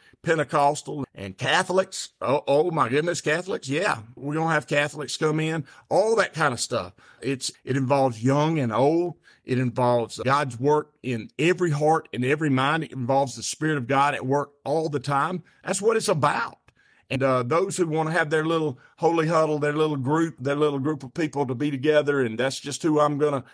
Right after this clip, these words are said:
who I'm gonna be with, well, that just ain't gonna work in the kingdom. That's not kingdom work.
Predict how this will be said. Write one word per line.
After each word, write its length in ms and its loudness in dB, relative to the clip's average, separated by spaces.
who 160 -2
I'm 140 0
gonna 200 0
be 180 0
with, 320 0
well, 120 0
that 100 -2
just 200 -2
ain't 140 2
gonna 160 0
work 260 0
in 80 0
the 60 0
kingdom. 540 -6
That's 180 -6
not 200 -2
kingdom 360 2
work. 440 0